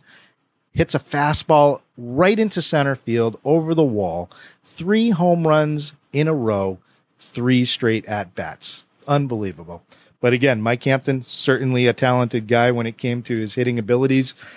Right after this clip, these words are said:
was able to translate that into three back-to-back-to-back instances of knocking one yard. I mean, it's just an amazing thing. So that is our choice for number five, Mike Hampton and his three home runs,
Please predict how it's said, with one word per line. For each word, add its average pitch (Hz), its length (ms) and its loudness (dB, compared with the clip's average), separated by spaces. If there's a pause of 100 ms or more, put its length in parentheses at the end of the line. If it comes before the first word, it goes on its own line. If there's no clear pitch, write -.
(120)
was 117 140 -2
able 123 200 2
to 120 80 -4
translate 135 640 0
that 123 260 2
into 117 260 -4
three 180 600 -2 (680)
back-to-back-to-back 120 1600 -2 (500)
instances 117 840 0
of 110 160 -4
knocking 120 640 0
one 117 160 0
yard. 92 280 -2
I 95 80 -6
mean, 101 180 -4
it's - 220 -10
just - 280 -8 (260)
an 113 100 -8
amazing 104 500 -4
thing. 98 240 -8
So 135 160 0
that 160 400 0
is 160 200 2
our 127 160 0
choice 131 320 -2
for - 120 -8
number 127 240 -2
five, 127 320 0 (320)
Mike 143 300 0
Hampton 139 420 -2
and 107 120 -2
his 92 200 -8
three 131 400 2
home 123 300 0
runs, 127 420 -2